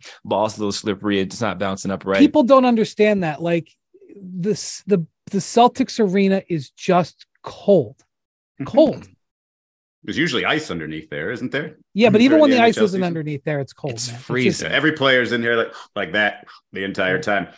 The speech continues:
Speaker 3: I have a
Speaker 2: Especially
Speaker 3: question,
Speaker 2: in the
Speaker 3: C J.
Speaker 2: morning. Yeah, in the
Speaker 3: All right.
Speaker 2: shoot around.
Speaker 3: So when you pick out the basketball, is there's a,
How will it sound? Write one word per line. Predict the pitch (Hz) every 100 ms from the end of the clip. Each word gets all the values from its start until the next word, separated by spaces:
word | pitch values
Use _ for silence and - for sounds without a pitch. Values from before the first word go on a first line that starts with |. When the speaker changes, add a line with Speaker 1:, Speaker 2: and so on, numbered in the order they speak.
| _ _
Speaker 3:
I | -
have | 156
a |
Speaker 2:
Especially | 233 277 - 269
Speaker 3:
question, | 233
Speaker 2:
in |
the | 208
Speaker 3:
C |
J. | 190
Speaker 2:
morning. | 208 233 233 226 - _ _ _
Yeah, | - 196 156 160
in | 170
the |
Speaker 3:
All | 92
right. |
Speaker 2:
shoot | 220
around. | 214 220 208 - _ _ _ _ _ _ _
Speaker 3:
So | - - 147 135
when | 131 143 160 156 151 147 _ _ -
you | 147 151 143 135 - -
pick | 190
out | 208 190
the |
basketball, | 117 226 - 98 92 87 87 87 -
is | 120 -
there's | - 131 117
a, | 87